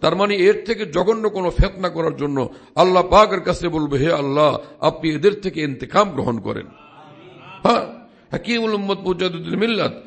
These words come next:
মাওলানা শাহ আশরাফ আলী থানভী রহমতুল্লাহ আলাইহি এক এলাকায় গেছেন, বয়ান করবেন। বেদাতীদের এলাকা ছিল, বেদাতীদের এলাকা। এই একটা কথা বলি যে লোকেরা মনে করে বিশের যে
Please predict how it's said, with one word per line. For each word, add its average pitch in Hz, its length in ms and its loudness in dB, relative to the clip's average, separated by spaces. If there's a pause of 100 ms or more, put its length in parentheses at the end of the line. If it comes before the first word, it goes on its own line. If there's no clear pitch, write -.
(180)
মাওলানা 151 420 2
শাহ 160 220 -2
আশরাফ 156 300 -2
আলী 139 160 -6
থানভী 165 380 0
রহমতুল্লাহ 151 460 -2
আলাইহি 165 300 2 (340)
এক 151 260 4
এলাকায় 156 420 0
গেছেন, 175 480 -2 (320)
বয়ান 151 300 4
করবেন। 131 380 0 (280)
বেদাতীদের 180 680 0
এলাকা 147 320 0
ছিল, 113 260 -6 (1600)
বেদাতীদের 147 600 4
এলাকা। 113 420 -4
এই 160 100 2
একটা 190 320 0
কথা 196 240 0
বলি 180 400 -2 (280)
যে 131 80 -4
লোকেরা 180 340 0
মনে 202 240 -2
করে 175 240 -2
বিশের 185 580 0
যে 202 100 -2